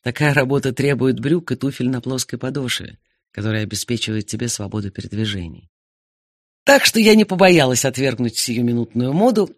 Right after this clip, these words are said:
и стала одеваться по-своему, как когда-то учила меня Эдна Паркер Уотсон.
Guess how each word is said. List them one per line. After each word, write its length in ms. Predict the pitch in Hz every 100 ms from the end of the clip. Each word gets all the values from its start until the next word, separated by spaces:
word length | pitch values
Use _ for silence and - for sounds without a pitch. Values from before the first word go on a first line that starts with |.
| -
и 60 |
стала 260 | - 160 147
одеваться 380 | 143 185 196 165
по-своему, 640 | 143 - 104 85 55 98 _ _ _ _ _
как 220 | 127 -
когда-то 600 | - 117 123 170 170 - _
учила 320 | 110 - 110
меня 360 | 107 107 107 -
Эдна 340 | 113 110 101 110
Паркер 460 | - 95 - -
Уотсон. 520 | 101 92 - - -